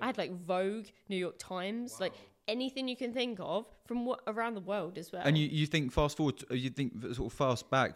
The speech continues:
Speaker 2: sort of twenty-four hours,
Speaker 1: Yeah.
Speaker 2: no one knew who you were. And then fast forward twenty-four hours, suddenly, you know, you've got everyone wanting to know who you are and get,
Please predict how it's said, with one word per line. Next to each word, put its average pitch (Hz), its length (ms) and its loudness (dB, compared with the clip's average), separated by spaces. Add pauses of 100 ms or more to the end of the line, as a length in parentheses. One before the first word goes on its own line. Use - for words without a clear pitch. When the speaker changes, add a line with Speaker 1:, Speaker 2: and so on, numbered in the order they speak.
Speaker 2:
sort - 160 -4
of - 40 -8
twenty-four 123 460 2
hours, 95 480 0 (180)
Speaker 1:
Yeah. - 60 -20 (260)
Speaker 2:
no 147 220 8
one 135 220 6
knew 127 300 4 (240)
who 139 80 8 (120)
you 120 80 4
were. 104 320 4 (140)
And 123 120 6
then 123 300 4 (220)
fast 139 180 6
forward 139 200 8
twenty-four 143 500 6
hours, 107 300 2 (280)
suddenly, 131 480 2
you 135 80 2
know, 120 40 6 (120)
you've 123 140 0
got 131 220 6
everyone 117 540 4 (120)
wanting 123 440 2
to 117 240 2 (240)
know 131 120 8
who 131 120 4
you 123 260 4
are 127 340 8
and 120 180 2
get, 120 200 -2